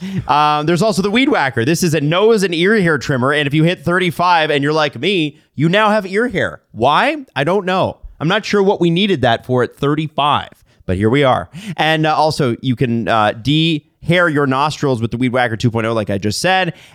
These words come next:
And, uh, there's also the Crop Prever-, Preserver, which is the anti-chafing ball deodorant and moisturizer.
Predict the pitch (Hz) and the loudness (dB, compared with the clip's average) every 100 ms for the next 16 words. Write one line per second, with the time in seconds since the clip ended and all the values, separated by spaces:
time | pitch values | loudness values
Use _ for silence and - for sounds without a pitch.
0 | - 127 131 127 127 - 131 117 113 107 | -4 0 0 0 0 0 2 2 0 0
1 | 110 101 113 143 135 135 127 - 95 127 | -2 -4 -2 -2 0 -2 -4 -4 -2 -2
2 | 131 117 127 113 104 95 110 113 107 107 | -2 -2 -2 -2 -2 -4 -2 -2 -4 -4
3 | 110 107 101 110 110 107 107 107 92 101 | -2 -2 0 0 0 0 0 -2 -2 -2
4 | 104 - 107 104 113 | -4 -2 0 0 -2